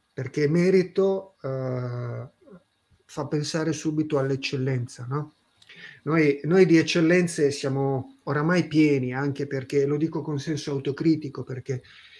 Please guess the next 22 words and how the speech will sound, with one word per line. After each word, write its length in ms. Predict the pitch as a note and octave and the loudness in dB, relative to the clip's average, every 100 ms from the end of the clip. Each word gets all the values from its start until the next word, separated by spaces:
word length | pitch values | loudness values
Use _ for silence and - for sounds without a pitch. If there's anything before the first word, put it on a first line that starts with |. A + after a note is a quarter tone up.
| - _ | -20 _
il 100 | C#3 | -2
mondo 300 | C#3 D#3 D3+ | 0 2 2
del 160 | C#3 C#3 | 2 2
giornalismo 1080 | C#3+ C#3 C#3+ D#3+ D3 C3+ C3 B2+ B2+ D3 C#3 | 0 -2 0 -2 -2 -2 -2 -4 -6 -8 -10
spesse 520 | - - C#3+ - C#3 | -6 -2 -2 0 -4
volte, 640 | C#3 C#3+ C3+ - C3 B2 | -2 -2 -2 -4 -6 -4
oramai 280 | B2 C#3+ F#3 | -2 2 4
da, 360 | D3+ C#3 D3 D3+ | 4 4 4 2
da 100 | C3+ | 2
molti 360 | C#3+ D3 C3 C#3 | 4 4 2 -2
anni, 380 | C3 A2+ A2 | -4 -6 -10
anzi, 300 | A2+ A2 - _ | -16 -18 -20 _
infatti, 420 | _ - D3 _ _ _ | _ -20 -20 _ _ _
no? 180 | D3 C#3+ _ _ | -20 -20 _ _
Altro 200 | - C3 | -16 -12
che 100 | B2+ | -12
spesse 340 | - A#2+ C3 | -12 -12 -8
volte, 440 | B2 B2 A#2+ B2 - _ _ _ _ _ - - | -4 -4 -6 -10 -12 _ _ _ _ _ -20 -8
va 440 | C3+ E3 D3+ - - _ | 4 8 8 4 -12 _
comodamente 1080 | - F3+ F#3 F3+ F3+ G3 F3+ C3+ - A#2+ - _ _ _ - - _ _ | 2 4 6 6 8 8 8 4 0 -8 -10 _ _ _ -20 -20 _ _
per 180 | - C3+ | -6 -2
raccontare, 1000 | C#3+ C#3 D3+ C#3+ E3 D3+ C3 B2 A#2 | -2 0 -2 4 4 4 2 -2 -6